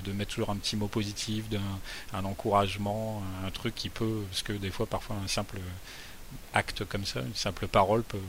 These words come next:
parfois tout changer dans la vie de quelqu'un. Et c'était un petit peu son message, euh, général,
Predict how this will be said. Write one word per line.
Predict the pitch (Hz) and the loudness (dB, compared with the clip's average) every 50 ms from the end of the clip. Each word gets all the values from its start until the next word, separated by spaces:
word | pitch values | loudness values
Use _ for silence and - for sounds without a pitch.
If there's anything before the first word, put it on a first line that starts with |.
| 92 - | -4 -2
parfois | - 90 - - 107 | -2 -2 0 0 0
tout | 101 - - | 0 0 -2
changer | - - 110 101 98 120 117 | 0 0 0 2 2 2 2
dans | 104 95 | 2 2
la | 95 | 0
vie | 92 92 95 | -2 -2 -4
de | - | -4
quelqu'un. | - 101 92 - - 110 107 | -2 -2 -2 0 0 0 0
Et | 117 120 113 104 95 87 85 85 - - - - - - - - - | 0 0 -2 -2 -4 -6 -6 -6 -6 -6 -8 -8 -8 -8 -10 -8 -8
c'était | - - 95 | -6 -4 -4
un | 92 | -2
petit | 87 - | -2 -2
peu | - 117 | -2 0
son | 110 - 104 95 | 0 0 -2 -2
message, | 92 95 90 - - 104 107 107 98 95 | -2 0 0 2 2 2 0 0 -2 -4
euh, | 90 87 87 87 - - - - - - - - - - - - | -6 -6 -6 -6 -8 -8 -8 -8 -8 -8 -8 -8 -8 -8 -8 -6
général, | - - 107 101 98 95 90 98 104 117 110 | -2 -2 0 2 2 2 4 4 4 4 2